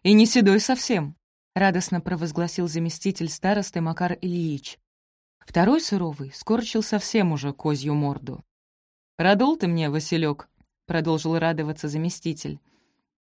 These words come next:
«Подожди второй ночи», угрюмо буркнул второй. «Не, спорили на первую. Давай уж, раскошеливайся». Угрюмый Василек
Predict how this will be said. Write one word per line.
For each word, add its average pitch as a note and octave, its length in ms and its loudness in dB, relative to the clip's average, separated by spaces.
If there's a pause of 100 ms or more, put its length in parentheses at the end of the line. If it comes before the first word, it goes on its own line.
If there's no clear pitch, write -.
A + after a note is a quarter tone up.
(120)
«Подожди D#3+ 460 0
второй D#3 420 0
ночи», C3+ 440 -8 (240)
угрюмо D3+ 420 -2
буркнул D3 420 -4
второй. C#3 520 -6 (280)
«Не, F3+ 640 4
спорили A3+ 420 2
на G#3+ 140 4
первую. G3 540 0 (400)
Давай D#3+ 420 4
уж, - 160 0
раскошеливайся». E3+ 1000 0 (540)
Угрюмый A#3 480 4
Василек D3 640 -4